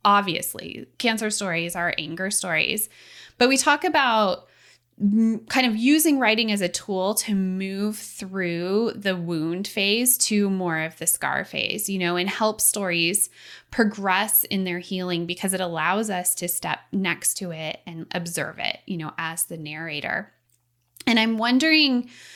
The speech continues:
for you, this process of writing, this process of sn-, of sewing,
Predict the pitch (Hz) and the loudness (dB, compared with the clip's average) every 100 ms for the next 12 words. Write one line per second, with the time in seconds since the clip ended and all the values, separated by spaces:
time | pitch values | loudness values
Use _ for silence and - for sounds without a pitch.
0 | - - _ - _ - 302 240 226 294 | -20 -20 _ -20 _ 0 2 2 4 4
1 | 392 285 196 214 233 - 262 262 269 262 | 4 4 4 2 0 2 2 2 0 0
2 | 208 180 180 175 165 185 - 220 220 254 | -4 -6 -4 -4 -4 -6 -2 0 0 0
3 | 240 208 - 190 - 185 175 175 - 247 | -2 -2 -4 -6 -2 -2 0 -2 0 2
4 | 262 185 180 | 2 0 -2